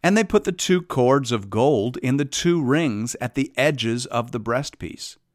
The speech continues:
They attached the two ends of the two cords to the two settings of filigree.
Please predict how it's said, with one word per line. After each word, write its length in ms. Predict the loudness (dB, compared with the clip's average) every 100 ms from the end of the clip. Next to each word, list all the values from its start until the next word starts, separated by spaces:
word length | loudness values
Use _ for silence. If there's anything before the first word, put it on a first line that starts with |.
| _ _ _ _ _
They 120 | 4
attached 560 | 4 4 4 4 2 -6
the 80 | -8
two 420 | -4 2 4 2
ends 520 | 0 -2 0 -2 -4
of 200 | -4 -4
the 80 | -6
two 280 | -6 -6 -6
cords 460 | -8 -8 -8 -8
to 120 | -4 -2
the 100 | -2
two 320 | 0 2 2
settings 640 | 2 4 4 2 -4 -6
of 120 | -8
filigree. 640 | -4 -2 -2 -4 -10 -14